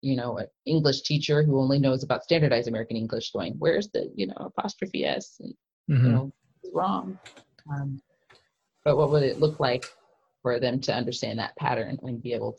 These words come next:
Speaker 1: to, um, allow the student to be who they are? And if they want the student to be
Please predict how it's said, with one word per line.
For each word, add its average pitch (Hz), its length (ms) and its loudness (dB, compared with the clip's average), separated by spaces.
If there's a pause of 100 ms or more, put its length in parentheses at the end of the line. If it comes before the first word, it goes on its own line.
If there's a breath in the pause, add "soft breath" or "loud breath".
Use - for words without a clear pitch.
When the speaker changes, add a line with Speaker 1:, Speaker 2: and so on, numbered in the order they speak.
Speaker 1:
to, 120 220 -6 (400)
um, 123 320 -12 (1200)
allow 139 220 4
the 143 80 4
student 151 300 4
to 151 60 -2
be 151 100 2
who 160 140 4
they 143 140 6
are? 156 260 8
And 147 220 4
if 135 180 0
they 135 140 4
want 131 300 0
the 143 80 -6
student 139 420 -4
to - 200 -2 (340)
be 135 440 2